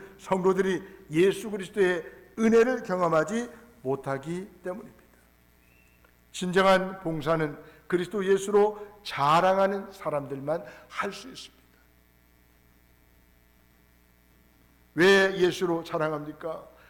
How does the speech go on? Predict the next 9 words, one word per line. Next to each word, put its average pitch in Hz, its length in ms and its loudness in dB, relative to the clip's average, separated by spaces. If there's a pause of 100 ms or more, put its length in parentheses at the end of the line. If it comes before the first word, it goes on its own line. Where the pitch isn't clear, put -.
(180)
예수님만이 220 720 4 (100)
우리 185 140 -6
같은 165 500 -4
죄인들을 147 760 -8
대신하여 160 640 -2 (200)
십자가 202 800 2
위에서 160 640 -2 (500)
죽으셨기 202 640 -8
때문에 202 280 -18